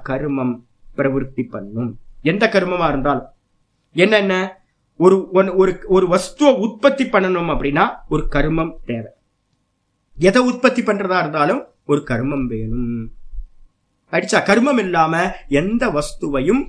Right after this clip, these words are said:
உற்பத்தி பண்ண முடியாது, ஒரு எம்எம் கூட உற்பத்தி பண்ண முடியாது. ரெண்டாவது வந்து பாத்தீங்கன்னா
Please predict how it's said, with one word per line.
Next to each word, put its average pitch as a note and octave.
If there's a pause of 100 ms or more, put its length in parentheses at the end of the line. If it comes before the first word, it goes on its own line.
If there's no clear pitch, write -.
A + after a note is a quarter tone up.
(140)
உற்பத்தி D3
பண்ண C3
முடியாது, A2 (120)
ஒரு D3 (100)
எம்எம் F3+
கூட F#3
உற்பத்தி C#3
பண்ண A#2
முடியாது. G2+ (1000)
ரெண்டாவது C#4+
வந்து B3
பாத்தீங்கன்னா F#3